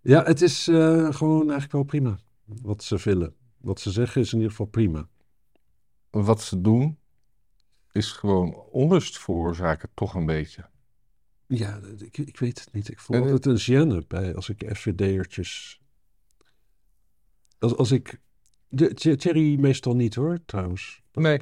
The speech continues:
Speaker 1: Maar die, die andere
Speaker 2: En Freek Jansen heb ik dat ook niet heel erg bij.
Speaker 1: Nee, maar ik
Speaker 2: Ik zag hem laten
Speaker 1: maar wel
Speaker 2: lopen.
Speaker 1: dat ik hem
Speaker 2: Schrok opeens.
Speaker 1: dat ik
Speaker 2: Hè?
Speaker 1: hem wantrouw. Zo.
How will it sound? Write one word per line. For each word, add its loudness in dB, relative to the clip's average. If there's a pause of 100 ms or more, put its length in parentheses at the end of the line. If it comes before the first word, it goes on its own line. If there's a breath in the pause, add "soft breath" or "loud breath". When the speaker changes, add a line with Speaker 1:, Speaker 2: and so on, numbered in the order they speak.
(120)
Speaker 1:
Maar -2
die, 0
die -4
andere 0 (260)
Speaker 2:
En -4
Freek 0
Jansen 0
heb -2
ik -4
dat -2
ook -2
niet -6
heel 0
erg -2
bij. -2 (1120)
Speaker 1:
Nee, -2
maar -2
ik -4
Speaker 2:
Ik -20
zag -4
hem -2
laten 2
Speaker 1:
maar 0
wel 4
Speaker 2:
lopen. 0 (220)
Speaker 1:
dat -4
ik -10
hem -4 (120)
Speaker 2:
Schrok -4
opeens. 0
Speaker 1:
dat -18
ik -8
Speaker 2:
Hè? 2
Speaker 1:
hem 2
wantrouw. -4 (360)
Zo. -20